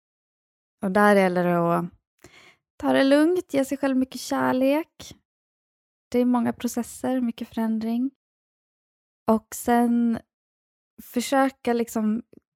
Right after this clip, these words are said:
titta bort lite från det och kanske fokusera mer på så här, hur mår jag bra i vardagen?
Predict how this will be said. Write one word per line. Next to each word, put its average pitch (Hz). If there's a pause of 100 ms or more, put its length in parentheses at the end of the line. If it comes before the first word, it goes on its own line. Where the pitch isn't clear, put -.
(120)
titta -
bort 294
lite 226
från 214
det 190
och 190
kanske 196 (120)
fokusera 196
mer 208
på 190
så 185
här, 170 (540)
hur 226
mår 196
jag 175
bra 175
i 170
vardagen? 180